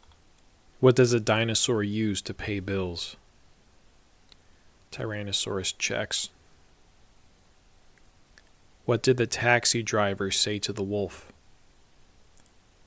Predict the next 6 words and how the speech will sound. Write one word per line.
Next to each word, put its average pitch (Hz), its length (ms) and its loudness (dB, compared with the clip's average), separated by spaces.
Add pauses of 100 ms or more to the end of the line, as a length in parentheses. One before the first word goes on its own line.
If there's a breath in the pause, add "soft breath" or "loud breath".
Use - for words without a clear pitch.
(360)
"Werewolf." 104 880 -2 (2250)
So - 120 2
there 170 160 12
you 180 160 12
have 131 220 12
it. - 140 -6